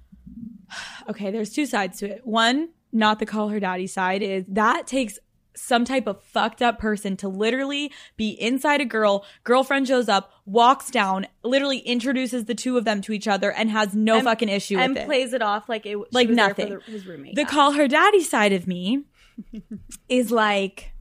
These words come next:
Speaker 1: what a fucking genius.
Speaker 2: What a
Speaker 1: Holy
Speaker 2: genius.
Speaker 1: shit. How the fuck did they come up with that? 'Cause, I mean, I've had my shady fucking moments. And I've
Speaker 2: Absolutely.
Speaker 1: tried to, like, dip and move in this shit, but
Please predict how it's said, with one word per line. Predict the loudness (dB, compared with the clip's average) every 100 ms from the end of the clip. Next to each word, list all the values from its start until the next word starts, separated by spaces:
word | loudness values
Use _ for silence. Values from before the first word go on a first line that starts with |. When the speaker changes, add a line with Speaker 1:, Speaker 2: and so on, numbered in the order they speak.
| -18 -20 -20 -20 _ _ _ _ -2
Speaker 1:
what | 0 0
a |
fucking | -2 -4 -2 0 0 -2
genius. | -2 -6 -8 -10 -8
Speaker 2:
What | -6 -4
a | 0 6 10
Speaker 1:
Holy | 12 12 12 10 4
Speaker 2:
genius. | 0
Speaker 1:
shit. | -4 0 0 -2 _ -20 -20 -18 -4
How | 4 6 6 2
the | -4
fuck | -6 -4 2 4 2 -8 -18 -6
did | 0
they | 2 2
come | 0 0 2 2
up | 2
with | -2
that? | -4 0
'Cause, | -2 2
I | 4 4
mean, | 2 2 4
I've | 6 4
had | 2 0
my | 2 0
shady | 0 -4 -2
fucking | 0 0 2 2
moments. | 2 2 0 0
And | -2 -2 -2 2 4
I've | 4 4
Speaker 2:
Absolutely. |
Speaker 1:
tried | 2 2 2
to, |
like, | 2 0 0
dip | 0 2
and | 2 4
move | 2 2
in | 2
this | 2 0
shit, | 0
but | 0